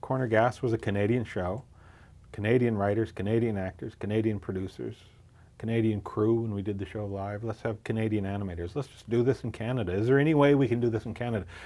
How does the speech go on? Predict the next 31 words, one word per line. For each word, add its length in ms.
So 60
that 180
was 140
our 320
goal 240
from 160
the 80
get-go, 360
and 140
we, 480
we 160
managed 400
to 60
do 180
it. 100
So 120
it's 160
a 40
completely 800
one 180
hundred 280
percent 400
Canadian 400
production. 560
Um, 480
it's 200
a 300
B 160
C 320
Ontario 720
co-production. 640